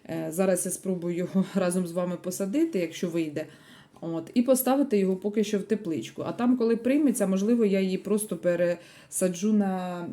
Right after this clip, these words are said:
гніт, і, ну, і подивимося, як воно буде. От, е,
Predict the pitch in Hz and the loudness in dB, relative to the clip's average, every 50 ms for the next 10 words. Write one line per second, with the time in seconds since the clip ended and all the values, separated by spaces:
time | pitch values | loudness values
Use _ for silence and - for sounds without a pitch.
0 | 127 180 170 190 208 233 254 285 302 285 - - 180 175 175 175 180 226 262 247 | -6 -4 0 4 6 6 8 6 6 2 0 -2 -2 0 0 0 2 2 2 4
1 | 196 185 - 196 175 160 160 147 139 135 - - 160 156 156 160 - 165 165 170 | 2 0 -2 -6 -4 -2 -2 -2 -4 -6 -6 -6 -6 -6 -6 -8 -8 -10 -10 -10
2 | 160 151 139 143 139 - - - - - - - - - - - - - - - | -10 -8 -8 -6 -6 -6 -10 -12 -16 -20 -20 -20 -20 -20 -20 -20 -20 -20 -20 -20
3 | - - _ _ _ _ _ - - - 240 220 196 180 - - - 208 196 196 | -20 -20 _ _ _ _ _ -2 6 6 8 8 8 6 2 2 4 6 8 8
4 | 190 190 196 | 8 6 4